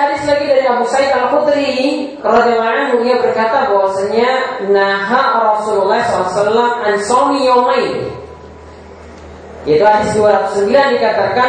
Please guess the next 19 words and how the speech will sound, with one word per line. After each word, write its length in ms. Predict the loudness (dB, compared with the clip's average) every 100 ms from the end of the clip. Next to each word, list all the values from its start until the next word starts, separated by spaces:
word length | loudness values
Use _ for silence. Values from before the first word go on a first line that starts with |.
| 0
Rasulullah 160 | 0 0
sallallahu 240 | 0 0
alaihi 80 | 2
wasallam 240 | 0 0 0
itu 80 | 0 2
melarang 520 | 2 2 0 0 -2 -2
puasa 340 | 0 0 0 0
pada 260 | 0 0 -2 0
dua 160 | 0 0
hari, 420 | 0 -2 -2 -6 -8 -14 -20 -20 -20 -20 -20 -20 -6
yaitu 300 | 2 2 2
an-nahari 880 | 0 0 0 0 0 0 0 0 0
wal 160 | 0 0 2
fitri, 480 | 0 0 -2 -2 -2
yaitu 240 | -2 0 0
pada 240 | 0 0 0
hari 400 | 0 0 0 0
Idul 320 | 0 0 2
Adha 640 | 2 0 0 2 2 2